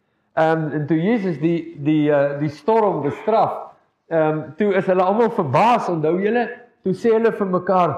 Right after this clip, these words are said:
"Wat 'n tipe mens is hierdie, dat selfs die wind na hom luister." Eh, en, en hulle stap saam met Jesus en hy lyk soos hulle, hy eet wat hulle eet, hy doen wat hulle doen, hy's daar saam met hulle,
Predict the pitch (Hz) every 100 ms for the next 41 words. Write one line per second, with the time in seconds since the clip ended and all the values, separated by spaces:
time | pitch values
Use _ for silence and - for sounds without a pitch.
0 | - _ _ _ - 104 117 233 - 226
1 | - 247 254 226 190 214 226 220 - 220
2 | 220 226 220 190 131 - _ _ - 214
3 | 214 226 240 202 226 120 165 208 214 214
4 | 214 208 220 226 220 277 131 - _ _
5 | _ _ _ _ _ - 180 170 160 -
6 | 175 185 175 - 175 175 175 175 226 226
7 | 226 214 208 180 185 165 160 160 160 143
8 | 165 - - 233 190 202 202 202 - _
9 | - 160 170 208 233 240 196 196 185 185
10 | 180 190 185 147 139 120 233 240 233 226
11 | 202 185 151 196 190 180 _ - 151 127
12 | 147 190 214 - 208 208 202 202 190 185